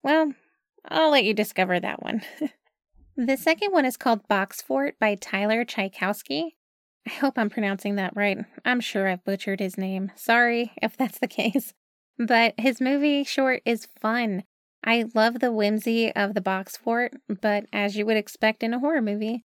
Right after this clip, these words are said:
things don't go as planned and things definitely go bump in the night. So for the third one,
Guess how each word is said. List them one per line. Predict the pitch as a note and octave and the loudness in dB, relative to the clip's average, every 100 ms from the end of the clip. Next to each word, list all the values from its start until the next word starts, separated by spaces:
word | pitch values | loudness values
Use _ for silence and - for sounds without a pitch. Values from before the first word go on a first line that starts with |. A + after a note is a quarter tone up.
| _ _ _ | _ _ _
things | A3+ A#3+ A#3 | -2 0 0
don't | A3 A#3 | 0 2
go | A3 A#3+ | 0 0
as | B3+ | -2
planned | - G3 A3 B3 - | -2 -2 -2 -4 -2
and | A3 A3+ A3+ | -2 0 -2
things | G#3+ A3+ A3+ | -2 -2 -4
definitely | - G3+ A#3+ A3 - G#3 G3+ | 0 0 2 -2 0 -2 0
go | F#3+ G3 | 0 0
bump | G3 G3 F#3 | 2 -2 0
in | F#3+ | 0
the | G3+ | 0
night. | G3 F3+ - _ _ _ _ _ _ _ _ _ _ | -2 -4 -8 _ _ _ _ _ _ _ _ _ _
So | - A3 | 0 0
for | A#3+ A#3+ | 2 2
the | A#3+ | 0
third | - F4+ C5 - | 4 4 4 2
one, | A3 F#3+ G3 G#3+ | 2 4 2 0